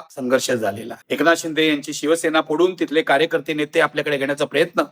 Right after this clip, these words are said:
भाजपचे प्रदेशाध्यक्ष यांनी केला, त्याविरुद्ध एकनाथ शिंदेनी आक्षेप घेतला, थेट जाऊन अमित शहांशी भेट घेतली. अमित शहानी त्यावेळी एकनाथ शिंदेना बरंच काही सुनावलं की असा काही नियम करता येणार नाही की अमुक एका पक्षातले कार्यकर्ते आमच्याकडे घेऊ नका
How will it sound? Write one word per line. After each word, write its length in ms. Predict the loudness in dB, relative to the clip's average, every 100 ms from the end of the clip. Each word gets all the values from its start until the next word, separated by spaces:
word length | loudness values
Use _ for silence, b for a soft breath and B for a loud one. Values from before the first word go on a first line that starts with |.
| _
भाजपचे 760 | 4 6 4 2 0 0 0 -4 -2
प्रदेशाध्यक्ष 840 | 2 2 4 2 2 0 0 -2 -2 -4 _
यांनी 220 | 0 2
केला, 300 | 2 2 2 -2 _
त्याविरुद्ध 580 | 2 4 0 -6 0 2 4 0 -6
एकनाथ 280 | -2 0 0
शिंदेनी 600 | -4 -2 0 0 -2 -6 _ -6
आक्षेप 360 | -4 4 4 4
घेतला, 320 | -4 -4 -6 -8 2
थेट 200 | 4 4 2
जाऊन 260 | 2 2 2 -4
अमित 240 | -4 -4
शहांशी 560 | -4 0 0 0 -4 -2
भेट 260 | 0 0 -2
घेतली. 300 | -8 -8 -8 _
अमित 200 | 0 2
शहानी 300 | 2 2 0
त्यावेळी 440 | 0 2 2 0 -2 -6
एकनाथ 260 | -4 -4
शिंदेना 380 | -4 -2 0 0
बरंच 300 | 2 0 0
काही 180 | 0 0
सुनावलं 500 | 0 0 2 2 -2 -4 0
की 60 |
असा 200 | 2 2
काही 140 | 0 0
नियम 320 | 2 0 2
करता 300 | 0 2 2
येणार 260 | 2 0
नाही 220 | -2 -10 -6
की 60 | -2
अमुक 240 | -2 -2
एका 180 | 0 0
पक्षातले 400 | 0 -4 -6 -4
कार्यकर्ते 380 | 0 0 -2 0
आमच्याकडे 360 | -2 -2 -2 2
घेऊ 180 | 2
नका 360 | 2 0 -2